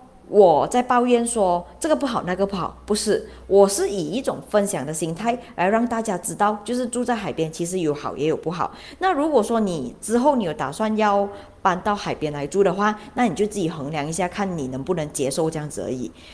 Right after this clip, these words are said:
OK，首先就是你知道海边海水是咸的，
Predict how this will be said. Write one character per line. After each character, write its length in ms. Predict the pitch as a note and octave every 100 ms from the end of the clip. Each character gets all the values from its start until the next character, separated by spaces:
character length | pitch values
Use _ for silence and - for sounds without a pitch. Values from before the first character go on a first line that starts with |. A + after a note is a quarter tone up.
| - -
OK， 260 | E3 G#3+ - - -
首 200 | - A3
先 220 | G#3+ D4 C#4+
就 100 | E4+
是 380 | F4+ F4+ E4+ - - -
你 100 | E3+
知 60 |
道 180 | D4+ - -
海 340 | - F3+ D3
边 340 | D3+ D#3+ D#3+ E3+ - - -
海 280 | - G3 A#3+
水 220 | - C3+
是 140 | -
咸 360 | G#3 - C#3 B2+
的， 160 | C3+